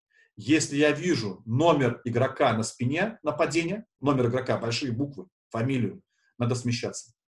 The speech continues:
Надо смещаться. Кросс-кол. Свисток на противоположную сторону от судьи. Центральный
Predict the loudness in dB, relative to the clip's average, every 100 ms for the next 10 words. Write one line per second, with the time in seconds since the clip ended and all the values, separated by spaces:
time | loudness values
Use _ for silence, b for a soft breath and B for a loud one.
0 | _ -8 -2 0 -2 -6 -6 -6 -10 -14
1 | -20 _ b b b b b _ _ 0
2 | 2 2 2 2 2 -2 _ _ -12 -4
3 | -2 -2 2 4 2 -4 -4 -4 0 2
4 | 2 0 -2 -4 -2 -2 -2 -4 -8 -12
5 | -16 -8 -6 -2 4 6 6 4 -4 -8